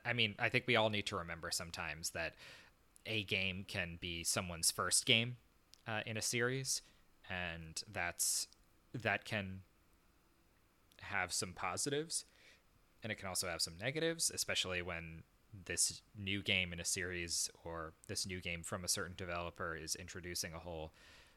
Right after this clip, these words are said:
new set of ideas. Um, but I think sometimes developers do themselves a disservice with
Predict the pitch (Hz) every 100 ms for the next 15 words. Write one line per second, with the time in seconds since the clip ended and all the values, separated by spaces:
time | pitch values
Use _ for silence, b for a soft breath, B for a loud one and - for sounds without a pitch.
0 | - 127 117 117 110 - 107 - - 98
1 | 95 87 - - - _ - 107 95 101
2 | 95 104 101 104 - B B B - 87
3 | 82 80 80 - 104 98 - _ - 117
4 | 110 131 - 135 117 113 104 98 - -
5 | 123 117 110 107 - 101 98 - 104 92
6 | 90 110 95 95 95 92 - - 98 95
7 | 120 - - 101 85 85